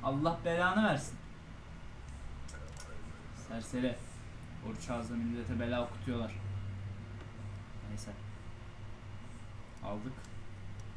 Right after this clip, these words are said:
Astoskalı. Hemşeriyiz. Gir ablacığım, gir. Buyursunlar. Hadi Allah'a emanet. Saat. Şurada gördüğünüz üzere bir saatimiz var.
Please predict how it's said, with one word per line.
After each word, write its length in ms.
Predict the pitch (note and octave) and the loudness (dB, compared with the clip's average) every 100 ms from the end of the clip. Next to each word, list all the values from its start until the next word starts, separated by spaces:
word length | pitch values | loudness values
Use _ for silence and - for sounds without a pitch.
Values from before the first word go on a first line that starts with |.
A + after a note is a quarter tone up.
| - - - - - - | -4 -6 -6 -8 -6 -2
Astoskalı. 760 | B2+ - F#3 F3+ - D3 A#2+ G#2 - - - - - - - - - - - - | -2 2 0 0 4 4 4 0 -6 -8 -10 -12 -10 -10 -10 -10 -10 -8 -8 -2
Hemşeriyiz. 800 | B2 B2 B2+ C3 C3 A2+ - - - - - - - - - - - | 2 2 4 6 6 6 0 -4 -6 -8 -8 -6 -6 -4 -6 -4 0
Gir 100 | B2 | 0
ablacığım, 520 | A2 G#2+ G#2 G#2 G#2+ | 0 -2 -4 -2 -2
gir. 140 | A2 - - - - - - - - - - - | -4 -6 -8 -8 -6 -6 -6 -4 -6 -6 -6 -4
Buyursunlar. 600 | A2+ G#2+ - A2 C#3 C#3 - - - - - - - - - - - - - | -2 -4 0 2 4 2 0 -8 -10 -10 -8 -8 -6 -6 -6 -6 -6 -6 -4
Hadi 180 | B2+ A#2+ | -2 0
Allah'a 300 | A2+ A2 A2 | 0 0 -2
emanet. 300 | G#2+ G2+ G#2 - - - - - - - - - - - - - - - - - - - - - - - - - | -2 -4 -4 -4 -4 -4 -6 -6 -8 -6 -6 -6 -6 -6 -8 -8 -4 -4 -2 -6 -4 -4 -6 -4 -4 -2 -2 0
Saat. 400 | A2+ A#2 - - - - | 2 2 0 -2 -2 -2
Şurada 180 | C#3 B2+ | 2 2
gördüğünüz 380 | A#2+ A#2 A#2+ A#2 | 2 2 2 2
üzere 240 | A#2+ A#2 | 2 0
bir 60 | A2 | 0
saatimiz 540 | - A2 A2 B2 B2+ | 0 0 2 2 2
var. 200 | C3+ C3+ | 0 -2